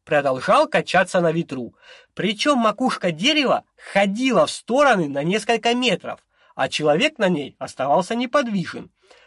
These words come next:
Он не терял равновесия, не боялся упасть и вообще не шевелился. Только плащ-палатка хлестала по сапогам, создавая хоть какую-то анимацию. В остальном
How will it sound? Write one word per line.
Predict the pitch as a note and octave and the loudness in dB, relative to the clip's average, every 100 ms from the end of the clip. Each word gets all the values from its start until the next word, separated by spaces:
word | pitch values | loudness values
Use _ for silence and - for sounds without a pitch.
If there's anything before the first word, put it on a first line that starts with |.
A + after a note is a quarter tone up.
| _ | _
Он | E3 A3 | 2 2
не | C4 | 0
терял | B3+ C#4+ C4+ B3 | 0 2 4 4
равновесия, | A3 F#3+ G3 C#3+ E3 D#3 - D3 D3 | 2 2 -2 2 0 0 -2 -2 0
не | E3 | 0
боялся | E3+ G#3+ A#3+ - G#3 | 2 4 2 2 -2
упасть | F#3+ - G#3 G3+ - - | -2 2 2 2 -2 -4
и | F3+ F3 D3 | -2 0 -2
вообще | C3+ D3 F3+ - A3+ E3+ C3 | 0 0 0 -2 -2 -2 -2
не | C3+ D#3 | 0 0
шевелился. | - G#3+ G3 G#3+ A3 F#3+ - - F3+ _ | 0 -2 -2 0 0 0 -2 -12 -14 _
Только | - D4 D4+ C4 | 0 0 2 0
плащ-палатка | E3 F#3 - F#3 F3 D#3 - | 2 0 2 2 4 2 0
хлестала | B2+ C3+ B2+ - F#3+ G#3 | -10 -10 -10 0 2 4
по | F3 | 0
сапогам, | - D3+ C#3 C#3 A#2 - - - | -4 -2 -2 -2 -4 -8 -20 -20
создавая | - F3+ - D#3 E3+ A#3+ A#3 | -2 0 4 4 6 4 2
хоть | - E3 - | 0 -2 0
какую-то | D3 - F3 E3 D#3 D3+ | -2 2 2 2 2 -2
анимацию. | C#3+ D3 D3+ D3 A#2 - - G#2+ A2+ | -2 -4 -4 -4 -6 -10 -18 -18 -2
В | |
остальном | D3 - A3+ D4 E4+ D4+ | -2 2 0 2 2 0